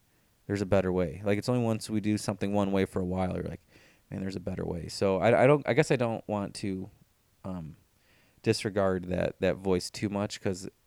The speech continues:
it might be the only thing that leads us to the grace method.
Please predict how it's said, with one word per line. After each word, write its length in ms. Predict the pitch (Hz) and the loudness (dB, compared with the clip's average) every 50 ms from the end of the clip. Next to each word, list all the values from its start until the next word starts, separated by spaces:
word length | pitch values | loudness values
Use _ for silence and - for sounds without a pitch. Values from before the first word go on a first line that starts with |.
| _ _ _ _ _ _ _ _ _ _ _ - | _ _ _ _ _ _ _ _ _ _ _ -4
it 120 | - 120 | -4 -2
might 360 | 113 117 117 120 127 123 - - _ _ - 113 | -2 0 0 0 0 -2 -4 -8 _ _ -14 -6
be 680 | - 117 113 110 110 107 107 107 107 107 107 107 107 | -4 0 0 2 2 2 2 0 0 0 0 -2 -2
the 260 | 101 104 110 107 107 | -2 -2 0 0 0
only 260 | 107 107 110 113 113 113 | 0 0 0 0 -2 -2
thing 200 | - 113 117 117 | -4 -4 -2 -2
that 160 | 117 104 82 | -2 0 0
leads 240 | 110 120 135 131 131 | -2 -2 -2 -2 -2
us 340 | 117 113 - - - - | -4 -4 -4 -6 -10 -12
to 540 | - - - 110 107 104 104 101 101 101 101 | -12 -6 -2 0 0 2 2 0 0 -2 -2
the 120 | 98 101 95 | -2 -4 -4
grace 520 | 95 101 95 98 95 - - - - - _ - | -2 -2 -4 -4 -4 -6 -10 -14 -14 -16 _ -14
method. 440 | 98 101 101 - - - - - | -12 -12 -10 -10 -12 -14 -14 -14